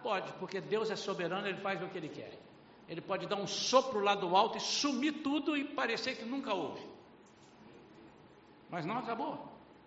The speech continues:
E muitos de nós baixamos as guardas. Não estamos tendo mais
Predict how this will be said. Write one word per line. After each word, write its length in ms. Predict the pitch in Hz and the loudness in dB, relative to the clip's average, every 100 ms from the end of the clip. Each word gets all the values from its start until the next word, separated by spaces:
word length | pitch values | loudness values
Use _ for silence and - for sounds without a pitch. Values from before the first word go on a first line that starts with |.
| - - - - - - - - - - | -20 -20 -20 -20 -20 -20 -20 -20 -16 -4
E 100 | 254 | 2
muitos 680 | 285 349 339 349 294 - | 4 4 4 0 0 -2
de 120 | - 240 | -2 0
nós 360 | 226 240 190 | 4 4 2
baixamos 560 | 170 254 - 240 233 202 | 4 4 4 0 0 -2
as 140 | 175 | -4
guardas. 720 | 135 147 120 - - - - - - - - - - - - - - - - - - - - - - - - 262 | -2 -2 -2 -8 -12 -16 -18 -20 -20 -20 -20 -20 -20 -20 -20 -20 -20 -20 -20 -20 -20 -20 -20 -20 -20 -20 -14 -4
Não 200 | 339 302 | -4 -2
estamos 560 | - - 254 233 - | -4 -2 -2 -2 -4
tendo 420 | - 214 214 180 | -2 0 0 -2
mais 720 | 165 175 175 170 143 151 - | -2 0 2 0 -2 -6 -8